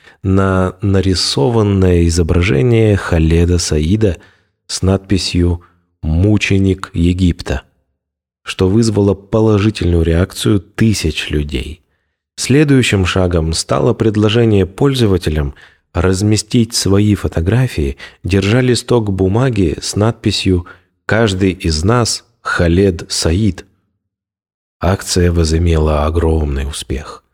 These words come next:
Тысячи читателей выкладывали свои снимки на странице, что позволяло преодолеть барьер страха и активнее мобилизовать людей. Путём таких шагов разрушалась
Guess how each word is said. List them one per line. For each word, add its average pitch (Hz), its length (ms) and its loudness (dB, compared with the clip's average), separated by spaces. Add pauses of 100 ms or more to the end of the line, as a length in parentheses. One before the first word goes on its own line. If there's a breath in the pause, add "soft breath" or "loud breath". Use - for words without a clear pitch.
(340)
Тысячи 139 480 0
читателей 82 680 -2
выкладывали 90 680 0
свои 82 320 -2
снимки 87 480 -2
на 80 100 0
странице, 76 680 -2 (400 soft breath)
что - 200 -4
позволяло 92 640 2
преодолеть 90 640 0
барьер 82 400 0
страха 73 680 -6 (380)
и 120 240 0
активнее 139 840 0
мобилизовать 87 880 2
людей. 76 480 -2 (1400)
Путём 127 380 0
таких 107 340 -2
шагов 123 520 0
разрушалась 101 800 0